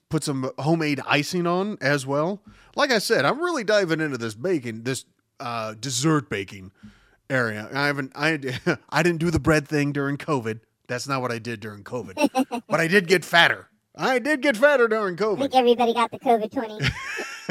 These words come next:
Speaker 1: <laughs> Well, mine apparently I carry it well. It got well distributed. Tid. Uh, so apparently I ate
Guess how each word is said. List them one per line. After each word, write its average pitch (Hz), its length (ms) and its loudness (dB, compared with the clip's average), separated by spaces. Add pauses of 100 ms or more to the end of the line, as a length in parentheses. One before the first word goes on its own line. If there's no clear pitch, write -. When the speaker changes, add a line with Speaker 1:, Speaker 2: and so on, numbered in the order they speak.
(140)
Speaker 1:
<laughs> 180 140 -4
Well, 143 260 4
mine 208 680 -2 (500)
apparently 156 460 0
I 160 80 2
carry 147 380 -2
it 113 80 -10
well. 123 200 -6
It 143 100 -2
got 147 200 2
well 165 380 4
distributed. 127 840 -4 (320)
Tid. 110 340 -8 (600)
Uh, 113 520 0 (100)
so 139 420 2 (220)
apparently 208 480 2
I 170 100 4
ate 160 280 0